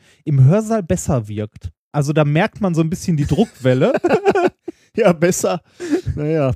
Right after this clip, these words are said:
Speaker 1: Und,
Speaker 2: besser.
Speaker 1: und man muss nachher wischen. <laughs>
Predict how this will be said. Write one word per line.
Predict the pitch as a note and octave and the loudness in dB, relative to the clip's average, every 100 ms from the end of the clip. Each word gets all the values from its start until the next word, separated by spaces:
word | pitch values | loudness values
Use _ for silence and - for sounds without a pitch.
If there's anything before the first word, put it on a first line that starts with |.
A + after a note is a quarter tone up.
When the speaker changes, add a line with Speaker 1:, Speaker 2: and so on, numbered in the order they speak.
| - | 2
Speaker 1:
Und, | G3 C4+ | 2 0
Speaker 2:
besser. | F3+ - | -8 -4
Speaker 1:
und | G3 | -4
man | A#3 G#3 | 0 0
muss | G3+ - | 0 0
nachher | F#3+ F3+ E3+ | -2 0 0
wischen. | C#3+ F#3 - - - - - - - - _ _ | 0 -2 0 2 2 0 -2 -4 -12 -12 _ _
<laughs> | _ _ _ _ | _ _ _ _